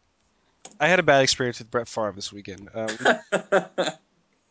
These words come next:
Speaker 1: we, we did not
Speaker 2: Did
Speaker 1: get
Speaker 2: he
Speaker 1: a-
Speaker 2: hurt you?
Speaker 1: Yes, we did not get along well. He's a dirty old man, and he was, uh, I don't know. He just looked terrible. I mean, the decisions he was making,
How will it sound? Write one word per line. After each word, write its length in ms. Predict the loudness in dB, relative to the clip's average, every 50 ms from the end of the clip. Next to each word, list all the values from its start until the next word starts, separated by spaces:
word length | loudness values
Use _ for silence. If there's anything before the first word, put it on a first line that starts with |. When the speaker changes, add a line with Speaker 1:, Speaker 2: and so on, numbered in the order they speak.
| _ _ _ _ _ _
Speaker 1:
we, 280 | -4 0 2 2 2 2
we 120 | 0 -2 0
did 120 | 0 2
not 180 | 4 4 4 4
Speaker 2:
Did 100 | 2 0
Speaker 1:
get 100 | -2 -2
Speaker 2:
he 100 | -2 -4
Speaker 1:
a- 60 | -2 _
Speaker 2:
hurt 240 | 0 0 0 -2 _ _
you? 300 | -10 -8 -8 -8 -10 -10 _ _ _ _
Speaker 1:
Yes, 460 | -4 0 0 0 0 -2 -8 -8 -8
we 160 | -4 -4 -4
did 120 | -4 -2 0
not 200 | 2 2 2 _
get 120 | 0 0
along 280 | 2 4 4 4 2 2
well. 360 | 2 4 6 6 6 4 2
He's 260 | -2 -4 -8 -6 -8
a 60 | -10
dirty 420 | -6 0 2 2 2 2 2 2 4
old 180 | 2 2 2
man, 540 | 0 -2 0 2 2 2 0 0 -2 -8 -12 _ _ _ _ _ _ _ _ _ _ _ _ _ _ _ _ _
and 680 | 0 2 4 4 4 4 4 2 2 0 -4 -8 -12 -16 _ _ _
he 320 | -12 -10 -6 -4 -4 -4
was, 340 | -2 -4 -4 -4 -6 -8 -10 _ -20 -12 -12 -12 -12 _ _
uh, 140 | -6 -6 -6 _ _ -20 -20 -20 -20 -20 _ _ _ _ _ _ _ _ _ _ _ _ _ _ _ 0
I 100 | 2 4
don't 160 | 6 6 6
know. 180 | 6 6 4 4
He 220 | 2 0 -6 -6
just 340 | -4 -4 -4 -4 -4 -6 -8
looked 540 | -8 0 2 2 0 _ -4 -18 -18 -14 _
terrible. 800 | -8 -8 -6 -6 -6 -4 -2 0 0 0 0 -2 -4 -8 -4 -4
I 60 | -2 0
mean, 320 | 2 2 2 0 -2 -6
the 100 | -8 -8
decisions 560 | -2 0 0 2 2 0 0 0 0 -2 0
he 80 | 0 0
was 140 | 0 2 2
making, 560 | 4 4 4 4 4 2 2 2 0 -2